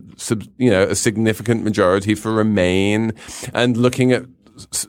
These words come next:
um, Nigel Farage and Boris Johnson, both who, who, who are the leaders, effectively, of the Leave campaign, both coming out and saying, "Eh, it looks like we've lost." And I feel like that's what England wanted to do, that the people who voted for Leave,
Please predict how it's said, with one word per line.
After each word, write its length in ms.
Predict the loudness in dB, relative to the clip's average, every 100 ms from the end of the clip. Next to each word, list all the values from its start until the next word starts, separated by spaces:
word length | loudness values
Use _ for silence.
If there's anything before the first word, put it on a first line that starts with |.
| -2
um, 460 | 2 4 2 0 -4
Nigel 420 | 0 0 2 0
Farage 640 | -2 -2 2 2 2 2
and 180 | -2 0
Boris 300 | 2 2 2
Johnson, 520 | 0 0 0 -2 -2
both 440 | 2 2 2 0 -6 -4
who, 300 | 2 2 2 0
who, 180 | 0
who 160 | 2 2
are 60 | 2
the 120 | 0
leaders, 600 | 0 2 4 2 0 -2
effectively, 560 | -4 -4 -4 -6 -2 -2
of 120 | -2
the 80 | 0
Leave 260 | 0 0
campaign, 400 | -2 -2 -2 -2
both 260 | 2 0 0
coming 240 | -2 0
out 180 | 0 0
and 120 | -2
saying, 280 | 0 0 0
"Eh, 240 | 0 2 2
it 40 |
looks 180 | 0 -2
like 100 | -4
we've 200 | -2 -4
lost." 580 | 2 2 2 0 -8 -20 _ -20 -16 -12 -8
And 160 | -2 0
I 80 | 0
feel 360 | 0 2 2 4
like 200 | 2 0
that's 380 | 0 0 0 -4
what 240 | 0 0 2
England 420 | 2 2 2 -2
wanted 380 | -2 -6 -6 -10
to 80 | -12
do, 260 | -10 -8 -8
that 140 | -8
the 120 | -6
people 380 | 0 2 2 2
who 160 | 2 4
voted 400 | 4 2 2 0
for 120 | -2
Leave, 440 | -2 -2 -2 -4